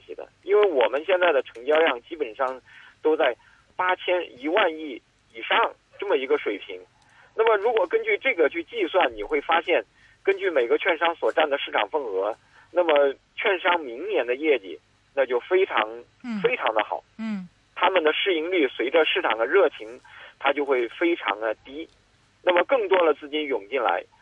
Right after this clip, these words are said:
Speaker 1: 它就会起到这种加强的作用。而这种加强反馈的作用，它会到某一个点之后，它就会开始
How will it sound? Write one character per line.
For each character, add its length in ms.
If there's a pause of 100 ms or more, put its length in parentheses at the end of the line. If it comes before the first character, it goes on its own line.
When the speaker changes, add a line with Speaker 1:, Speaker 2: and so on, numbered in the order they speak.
Speaker 1:
它 160
就 160
会 240
起 420
到 180
这 120
种 180 (960)
加 200
强 280
的 140
作 220
用。 120 (420)
而 200
这 160
种 180
加 220
强 300
反 220
馈 120
的 220
作 240
用， 120 (420)
它 160
会 120
到 140 (100)
某 160
一 140
个 280
点 240 (140)
之 80
后， 300 (440)
它 160
就 140
会 260
开 200
始 100